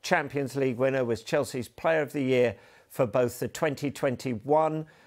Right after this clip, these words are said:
and twenty twenty-one twenty-two seasons. He has thirty-six caps for England, played a key role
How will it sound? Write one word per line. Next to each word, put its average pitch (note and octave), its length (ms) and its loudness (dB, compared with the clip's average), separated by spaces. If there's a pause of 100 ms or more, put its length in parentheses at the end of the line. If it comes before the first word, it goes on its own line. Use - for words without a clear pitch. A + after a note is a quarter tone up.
(140)
and A#2+ 140 -6
twenty C3 500 -2 (240)
twenty-one B2 560 0
twenty-two B2 680 -2
seasons. C3+ 600 -4 (340)
He B2+ 60 -4
has A2+ 180 -2
thirty-six - 800 0
caps - 340 -8
for - 160 -8
England, D#3 380 -4
played A2+ 200 -2
a G2+ 40 -8
key F#3 300 -2
role D#3+ 420 2